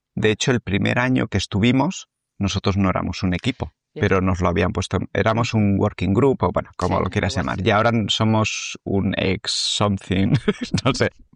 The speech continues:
Speaker 1: Total, que desde la organización decidieron dejarlo.
Speaker 2: Ujú.
Speaker 1: Y por lo que me había llegado a mí por un par de canales, eh, parecía que Mary Hubbard, la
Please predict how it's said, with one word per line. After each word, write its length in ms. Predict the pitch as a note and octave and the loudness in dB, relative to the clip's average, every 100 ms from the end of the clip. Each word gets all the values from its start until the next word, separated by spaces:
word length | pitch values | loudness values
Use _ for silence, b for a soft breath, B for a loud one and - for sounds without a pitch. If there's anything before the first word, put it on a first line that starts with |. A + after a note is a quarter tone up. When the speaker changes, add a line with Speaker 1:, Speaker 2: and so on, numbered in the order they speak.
| _ - | _ -2
Speaker 1:
Total, 320 | A2 - A#2+ | 0 2 2
que 120 | C#3+ | 2
desde 240 | A2+ F#2 G2 | 2 2 2
la 100 | G2 | 4
organización 720 | G2+ F#2 F#2+ - A2 A#2 - | 2 0 -4 0 0 0 -2
decidieron 680 | G2+ F2+ - F#2 F2+ F2+ G#2 | -2 -2 0 2 4 2 2
dejarlo. 520 | F#2+ F2+ F2 F2+ A#2 _ _ _ _ - | 0 0 0 -2 -4 _ _ _ _ -14
Speaker 2:
Ujú. 120 | E3 - | -4 2
Speaker 1:
Y 200 | E3+ G3 - | 2 0 -2
por 200 | A2 G#2 | -2 2
lo 120 | G2+ | 0
que 140 | - G2+ | 2 2
me 100 | F#2+ | 2
había 180 | G2+ | 2
llegado 300 | C#3 - G#2+ | 0 0 0
a 40 | G2 | 2
mí 160 | A2 | 0
por 220 | A#2 F#2 G2 | -2 -2 -2
un 140 | F#2+ - | -4 -2
par 220 | F#2 F2 | -2 -2
de 140 | D#2+ - | -6 -4
canales, 600 | E2 G#2+ B2 - - - _ _ _ _ _ - | -2 0 0 -4 -8 -20 _ _ _ _ _ -2
eh, 340 | G2+ F#2+ F#2 F#2 | 2 2 0 -2
parecía 480 | F#2+ F#2 - G#2+ A2+ | -2 -2 0 0 0
que 500 | - F2+ F#2 F2+ E2+ | 0 2 2 0 -2
Mary 300 | - F#2 F#2 - | -2 0 -2 -2
Hubbard, 340 | A#2+ G#2 - - - | -2 -2 -4 -12 -12
la 540 | - - - - - | -6 -4 -4 -8 -12